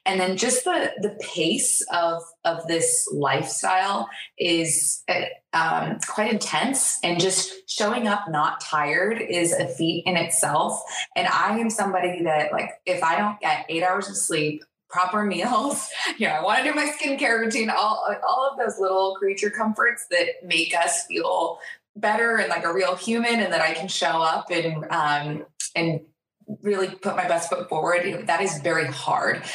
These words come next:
especially when you're constantly changing time zones and, uh, all these different things are happening. So just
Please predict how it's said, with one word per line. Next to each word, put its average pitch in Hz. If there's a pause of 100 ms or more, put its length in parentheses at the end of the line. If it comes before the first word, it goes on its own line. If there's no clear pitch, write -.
especially 175
when 170
you're 156
constantly 156
changing 147
time 175
zones 160
and, 143 (360)
uh, 143
all 202
these 202
different 190
things 185
are 180
happening. 170
So 170
just 190